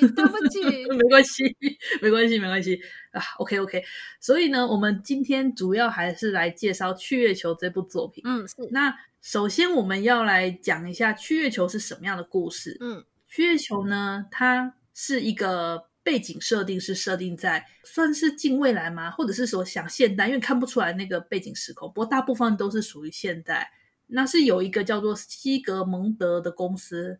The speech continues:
Speaker 2: 他们开发出了一个很神奇的系统，就是一种人工编辑技术。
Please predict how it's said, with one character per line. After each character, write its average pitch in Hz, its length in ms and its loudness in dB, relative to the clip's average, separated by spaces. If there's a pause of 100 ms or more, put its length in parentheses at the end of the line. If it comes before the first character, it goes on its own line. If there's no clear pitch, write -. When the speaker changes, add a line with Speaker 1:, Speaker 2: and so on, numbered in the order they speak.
(120)
Speaker 2:
他 294 140 -4
们 269 120 0
开 277 200 0
发 269 180 0
出 269 240 -2
了 220 100 6
一 214 120 -4
个 202 240 -4 (380)
很 196 200 -2
神 220 260 0
奇 214 200 -4
的 185 300 -2
系 - 280 -6
统， - 340 -14
就 240 120 2
是 233 180 -4
一 233 100 0
种 156 300 -8 (140)
人 214 240 -2
工 277 360 2
编 269 220 0
辑 175 220 -10
技 - 260 -12
术。 - 340 -10